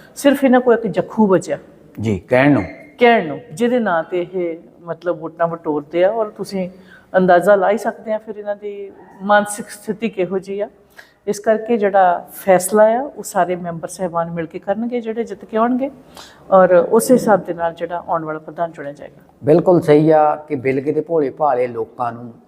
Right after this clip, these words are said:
Speaker 2: ਹਮੇਸ਼ਾ ਅਜਿਹੇ ਭੰਬਲ ਭੂਸੇ ਵਿੱਚ ਫਸਾ ਕੇ, ਕਦੀ ਇਹ ਕਹਿ ਕੇ ਵੀ ਬਿਲਗੇ ਤੋਂ ਬਾਹਰਲਾ ਜਿਹੜਾ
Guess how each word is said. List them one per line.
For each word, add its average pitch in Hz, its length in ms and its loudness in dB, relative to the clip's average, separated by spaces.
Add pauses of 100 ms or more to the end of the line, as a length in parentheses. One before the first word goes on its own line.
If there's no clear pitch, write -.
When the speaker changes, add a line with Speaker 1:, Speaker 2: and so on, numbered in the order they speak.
(200)
Speaker 2:
ਹਮੇਸ਼ਾ 139 640 4 (520)
ਅਜਿਹੇ 151 300 2
ਭੰਬਲ 135 420 0
ਭੂਸੇ 135 680 -6 (280)
ਵਿੱਚ 127 240 2
ਫਸਾ 120 420 2
ਕੇ, 135 280 -2 (400)
ਕਦੀ 143 320 2
ਇਹ 170 120 2
ਕਹਿ 156 220 2
ਕੇ 151 460 -2 (140)
ਵੀ 135 60 -2
ਬਿਲਗੇ 135 380 0
ਤੋਂ 143 160 -2
ਬਾਹਰਲਾ 147 440 2
ਜਿਹੜਾ 131 400 -2